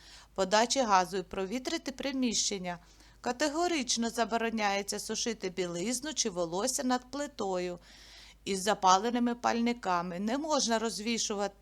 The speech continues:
розміщувати біля газової плити речовини, що можуть легко займатися, наприклад, папір, тканини тощо.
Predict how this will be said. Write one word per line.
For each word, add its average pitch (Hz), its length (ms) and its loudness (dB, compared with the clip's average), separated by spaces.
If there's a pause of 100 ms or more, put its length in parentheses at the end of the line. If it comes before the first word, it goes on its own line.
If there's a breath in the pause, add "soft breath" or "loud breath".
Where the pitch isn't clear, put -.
розміщувати 240 800 0
біля 202 240 0
газової 185 580 -2
плити 180 420 -4
речовини, 247 720 -2 (360 loud breath)
що - 220 0
можуть 254 400 0
легко 269 360 0
займатися, 214 680 -2
наприклад, 214 680 -2
папір, 262 480 0
тканини 240 760 0
тощо. 226 720 -2